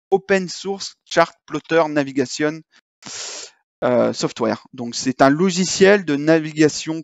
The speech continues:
complet, euh, pour, euh, pour, euh, euh, pour, euh, pour une multiplateforme, euh, Windows, Linux, Mac. Euh, dans mon environnement, je vais parler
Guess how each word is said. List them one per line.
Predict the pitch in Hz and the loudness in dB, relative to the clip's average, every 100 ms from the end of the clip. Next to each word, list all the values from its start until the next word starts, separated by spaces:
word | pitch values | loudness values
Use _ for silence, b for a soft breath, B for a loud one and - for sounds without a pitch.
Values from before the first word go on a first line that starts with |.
| - | -8
complet, | 160 139 143 156 185 - _ _ _ _ _ | -10 -8 2 2 2 -10 _ _ _ _ _
euh, | 131 127 123 120 117 117 104 107 104 104 104 98 95 - - | -4 -2 -2 -2 -2 -2 -4 -4 -4 -4 -6 -8 -10 -14 -16
pour, | 160 151 135 | -10 -6 -4
euh, | 127 127 120 B B B B - 117 | -2 -2 -6 B B B B -16 -14
pour, | - 143 135 120 | -10 -8 -6 -4
euh, | 120 117 117 113 113 117 113 110 104 104 - - 92 90 - | -4 -6 -8 -10 -12 -12 -14 -14 -16 -18 -18 -20 -20 -18 -16
euh, | 101 107 101 _ _ | -12 -12 -14 _ _
pour, | 135 120 117 | -14 -10 -10
euh, | 117 117 117 107 104 107 _ _ _ _ _ _ | -10 -12 -16 -18 -20 -20 _ _ _ _ _ _
pour | 147 147 | -8 -6
une | 147 | -4
multiplateforme, | 147 139 143 - 123 - 143 143 131 | -8 -8 -12 -4 -6 -2 -2 -2 -4
euh, | 120 123 B B _ | -6 -10 B B _
Windows, | 127 123 127 | -8 -6 -4
Linux, | 135 131 123 123 - | -6 -6 -8 -8 -10
Mac. | 110 - _ - - _ B B B B B _ | -12 -14 _ -18 -18 _ B B B B B _
Euh, | 120 117 | 0 0
dans | 127 185 | 2 2
mon | 202 | 4
environnement, | 196 170 139 131 160 220 | 0 2 0 0 0 -2
je | 202 151 | -2 -4
vais | 147 147 | -4 -6
parler | - 131 135 185 | 2 2 2 -2